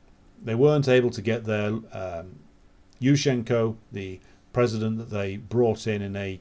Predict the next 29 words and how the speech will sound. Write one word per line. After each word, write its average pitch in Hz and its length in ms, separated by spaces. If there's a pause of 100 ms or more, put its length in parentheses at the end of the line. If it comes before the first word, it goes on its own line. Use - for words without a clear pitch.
coup 151 320
in 95 140
two - 120
thousand 95 300
and 90 100
four, 123 360 (420)
and 107 240
again, 113 320
I'll 98 260
refer 113 360
to 110 100
something 101 300
that - 160
Putin 135 340
said, 92 260
which 95 220
is 92 80
very 98 240
accurate. 147 500
In 107 140
a 101 100
meeting 113 460
he 117 180
held 104 340 (260)
last 147 420
week 95 300
with 95 280 (400)
war 143 260
correspondents, 104 960